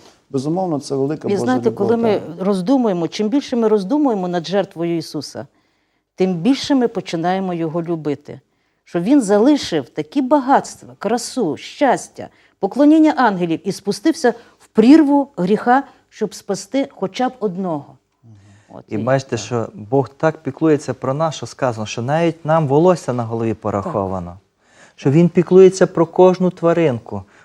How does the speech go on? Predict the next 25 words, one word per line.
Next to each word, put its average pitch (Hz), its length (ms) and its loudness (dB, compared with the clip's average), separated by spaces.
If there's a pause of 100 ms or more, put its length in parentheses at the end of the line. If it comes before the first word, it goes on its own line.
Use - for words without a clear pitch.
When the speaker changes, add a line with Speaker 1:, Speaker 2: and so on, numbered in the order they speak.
(140)
Speaker 3:
про 139 120 2
кожну 185 420 4
рослинку, 156 560 0
то 127 180 -6
тим 139 220 -6
більше 175 400 0
про 127 200 -8
нас, 143 340 -2
людей, 147 240 -2
Він 127 120 -6
буде 120 220 -4
піклуватись. 113 600 -4
Тому 160 260 -4 (380)
Господь 147 340 -2
і 117 80 -10
хоче, 160 380 -2
щоб 120 220 -12
ми 131 220 -8
жили 135 380 -6
з 113 60 -12
Ним, 104 180 -8 (280)
щоб 127 160 -14
ми 170 180 0
розуміли, 165 600 0 (240)
що 135 400 -2